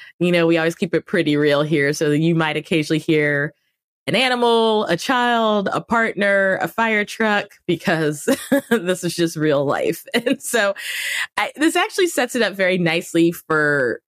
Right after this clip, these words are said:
for something I, I wanted to ask you, Dana, because, you know, I've ran the Black Expat for a while now, um, been talking about expatriation. And, you know, just in the intro you gave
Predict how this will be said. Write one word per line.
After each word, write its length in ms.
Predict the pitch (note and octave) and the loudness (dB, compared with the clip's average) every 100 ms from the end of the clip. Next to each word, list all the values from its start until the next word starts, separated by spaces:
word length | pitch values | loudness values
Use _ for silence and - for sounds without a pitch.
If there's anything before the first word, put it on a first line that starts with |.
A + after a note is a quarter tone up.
| _ _ _ | _ _ _
for 160 | - E3 | -4 -4
something 680 | - G3 F3 F#3 E3+ D#3+ D3+ | -2 -4 -4 -2 -2 0 -2
I, 360 | D3+ D3+ C#3+ - | -2 -2 -4 -4
I 100 | D#3 | -4
wanted 380 | D#3 D3 D#3 | -2 -2 -4
to 80 | - | -6
ask 320 | B2+ C#3+ D#3+ - | -6 -6 -8 -4
you, 180 | C#3+ | -4
Dana, 460 | C#3+ C3 C3 C3+ A#2+ - | -2 -2 -2 -2 -4 -4
because, 760 | C3+ - E3+ C3+ C3 C#3+ - _ _ _ _ | -6 -2 -2 0 0 -2 -10 _ _ _ _
you 100 | E3+ | -2
know, 320 | E3 D3 C#3+ - _ | 0 0 -2 -6 _
I've 160 | - E3+ | -4 0
ran 220 | F#3+ G#3+ | 0 0
the 60 | G#3 | 0
Black 200 | G3+ G3 | -2 -2
Expat 400 | F#3 - G3 D3+ | -8 -4 -4 -2
for 140 | F#3 | 0
a 40 | E3+ | 0
while 360 | D3+ C#3+ D3 | 0 0 -2
now, 540 | D3 C#3+ C#3 C3+ C3+ - | -2 -2 -2 -2 -4 -4
um, 260 | - C3+ C#3 | -4 -2 -2
been 140 | D3+ | -2
talking 280 | E3 E3+ E3 | -2 -2 -2
about 220 | C#3+ C#3 | -2 -2
expatriation. 1160 | - - - D3 - C#3+ C3+ C#3+ - C#3 B2+ C#3+ - _ _ _ _ - | -4 -8 -4 -4 -2 0 0 0 0 0 0 -4 -8 _ _ _ _ -6
And, 480 | D#3+ D#3 D3+ D3+ C#3+ - _ | -2 0 0 0 -4 -12 _
you 100 | E3 | -2
know, 160 | D#3 C#3+ | 0 0
just 420 | C#3+ F3+ F#3 - - | 0 -2 -4 -10 -4
in 540 | F3 E3+ D#3+ D3+ D3 - _ _ | 0 4 2 0 -4 -8 _ _
the 140 | - E3 - | -2 0 2
intro 400 | F#3+ F#3+ - F#3 | 0 0 0 0
you 220 | F3 F3 | 0 0
gave 320 | E3+ D#3+ D#3 | 2 0 -2